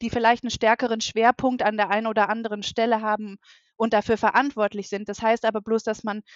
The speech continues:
ständig am, an einem Tisch sitzt und sich überlegt, wenn mir die Marke begegnet, egal wer ich bin, egal wo ich bin,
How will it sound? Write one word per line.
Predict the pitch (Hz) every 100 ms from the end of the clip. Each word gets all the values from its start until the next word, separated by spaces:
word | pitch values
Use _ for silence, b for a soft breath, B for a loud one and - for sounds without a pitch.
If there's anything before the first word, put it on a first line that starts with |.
| B
ständig | - 226 233 247 -
am, | 208 208 -
an | - 214
einem | 208 202
Tisch | - 339 - -
sitzt | 202 -
und | 208 214
sich | 208
überlegt, | 208 208 214 233 - b b b
wenn | 226 254 262
mir | 247 233
die | 226
Marke | 220 233 - 226
begegnet, | 233 196 240 262 240 196 - _ _
egal | 226 190 214 247 240
wer | 233
ich | 208 190
bin, | 247 254 160 - _
egal | 240 214 226 240
wo | 233 285
ich | 233 208
bin, | 226 208 180 175